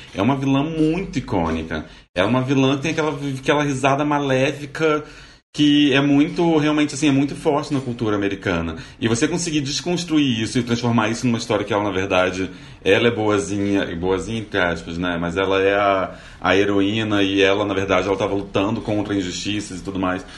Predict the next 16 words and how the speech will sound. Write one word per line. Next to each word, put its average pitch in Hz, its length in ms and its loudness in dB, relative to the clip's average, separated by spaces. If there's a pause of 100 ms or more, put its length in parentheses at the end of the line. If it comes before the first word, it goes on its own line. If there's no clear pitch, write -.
(280)
Você 104 260 0
conseguir 131 320 0
fazer 104 260 0
isso, 131 300 0
eu 120 60 2
acho 117 100 -4
que 139 80 -4
pra 123 180 2
eles 135 380 -2 (140)
tem 135 320 2
um, 131 580 0 (120)
um 120 40 2
punch 123 380 0
muito 131 220 0
grande. 110 360 -2
E 92 480 -2